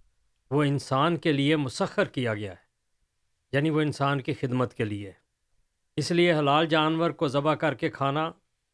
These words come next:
یہ انسان کے لیے جائز ہے اور قرآن کریم میں اس کی تعلیم ہے۔ تو خدا کے احکام پر عمل کرنا یہ اصل اسلام ہے، یہی رسول اللہ صلی اللہ علیہ وسلم کی تعلیم ہے۔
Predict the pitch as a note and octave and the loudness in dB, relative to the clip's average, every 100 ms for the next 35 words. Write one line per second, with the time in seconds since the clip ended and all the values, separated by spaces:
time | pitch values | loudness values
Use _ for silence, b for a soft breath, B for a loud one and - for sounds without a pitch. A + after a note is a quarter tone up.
0 | _ _ - A#2+ D3 D#3 D3 C#3+ C3 C#3 | _ _ -12 -2 2 2 0 -4 -4 0
1 | C#3 C#3+ D#3 C#3 C#3+ A#2+ A2 G#2 - _ | 0 0 -2 0 0 0 -2 -2 -6 _
2 | _ _ _ _ _ _ - A#2 - C#3+ | _ _ _ _ _ _ -14 -8 0 2
3 | D#3 D#3+ D3+ D3+ C#3+ - C#3 C3+ A2 A2 | 2 2 2 2 0 -2 -4 0 0 -2
4 | F#2 E2+ _ _ _ _ _ _ _ _ | -6 -12 _ _ _ _ _ _ _ _
5 | D3+ - C3+ C3+ E3+ G#3+ E3+ A#2+ - D3 | -8 -4 0 2 2 2 0 0 0 0
6 | F#3 G3+ D#3+ C3+ F#3+ G#3+ E3 A2+ A2+ A2 | 0 0 0 0 0 0 0 0 0 -6
7 | - - - _ _ _ _ - B2 D#3+ | -8 -14 -16 _ _ _ _ -12 0 4
8 | F#3+ F#3 - D3+ D3 E3+ D3+ - A#2 G#2+ | 4 2 -4 -6 0 2 0 0 -2 -2
9 | G2 G2 A2 C#3+ E3+ D3 D3 C3 C3 B2+ | -4 -10 -2 2 2 0 -2 -2 0 -2
10 | C3 A#2+ A2 A2+ A2+ G#2+ - G#2 F#2+ | -2 -2 -2 -4 -4 -6 -6 -8 -8